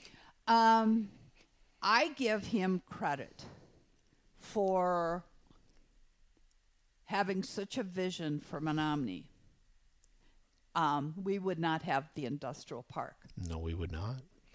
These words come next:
Speaker 1: I challenge you to go set and have a meeting with him. I think that it would be healthy.
Speaker 2: Oh, I think so too.
Speaker 1: So if you need his contact information, I know Pam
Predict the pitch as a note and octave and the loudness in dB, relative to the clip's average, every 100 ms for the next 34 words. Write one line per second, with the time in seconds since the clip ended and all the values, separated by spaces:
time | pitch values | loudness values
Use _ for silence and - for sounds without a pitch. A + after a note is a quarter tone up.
0 | - - _ - F#3 A3 - A3+ G3 G3 | -20 -20 _ -4 -2 -2 -4 -2 0 0
1 | F#3+ G3+ F#3 E3+ E3 E3 E3+ - C3 - | -2 -4 -8 -8 -6 -8 -8 -6 -6 -6
2 | - E3+ - C#3+ E3 D3 D#3+ D#3+ D#3+ D#3+ | -8 -8 -8 -10 -8 -6 -4 -4 -4 -6
3 | E3 D#3 - E3+ C#3+ D3+ - - - - | -8 -8 -10 -8 -8 -10 -14 -20 -12 -2
4 | F3+ - G#3 G3+ G3+ - F#3+ E3+ D#3+ D3+ | -2 0 0 0 0 -2 0 4 2 0
5 | - _ _ _ _ _ _ _ _ _ | -6 _ _ _ _ _ _ _ _ _
6 | G3 G3 F3+ D#3 F3 C#3 F3 E3 - - | -2 0 0 -2 -6 -2 -2 -2 -6 -12
7 | - _ _ _ - - G2+ A#2+ C3+ D3+ | -16 _ _ _ -16 -6 -4 -2 -2 -6
8 | - D3 - - - - - - - G#3+ | -6 -8 -8 -8 -8 -12 -14 -6 2 4
9 | F#3+ F#3+ - - E3+ F3 G#3+ G3 A3+ B3+ | 4 0 -6 -8 -6 -4 2 4 4 0
10 | C4 - C#4 B3 A#3 G#3+ D4 - F3+ G3 | -4 -2 2 2 2 0 0 0 -2 -2
11 | F#3 E3+ E3+ - F3 E3+ D#3 F#3 F3 F3+ | -2 -2 -2 -4 -2 0 0 2 0 -2
12 | - D#3 D3+ D#3+ C#3 D#3 | -6 -6 -2 -2 -4 -6